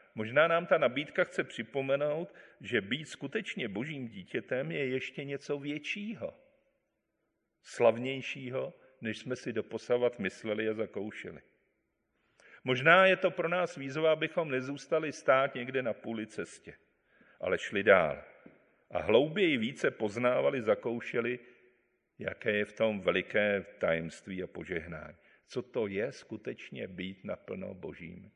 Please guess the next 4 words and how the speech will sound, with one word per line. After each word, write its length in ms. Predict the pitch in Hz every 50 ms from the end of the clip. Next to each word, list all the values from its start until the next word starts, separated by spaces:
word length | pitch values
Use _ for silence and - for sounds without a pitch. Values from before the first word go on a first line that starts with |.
| _
dítětem. 500 | - - - - - - - - - - _ _ _ _ _ _ _ _ _ _ _ _ _ _ _ _ _ _ _ _ _ _ _ _ _ _ _ _ _ _ _ _ _ _ _ _ _ _ _ _ _ _ _ _ _ _ _ _ _ _ _ _ _ _ _ _ _ _ _ _ _ _ _ _ _ _ _ _ _ _ _ _ _ _ _ _ _ _ _ _ _ _ _ _ _ _ _ _ _ - - - - - - - -
Když 280 | - 120 127 110 -
čteme 360 | - - - 135 143 131 101 -
tato 480 | - 90 - - 98 87 80 76 -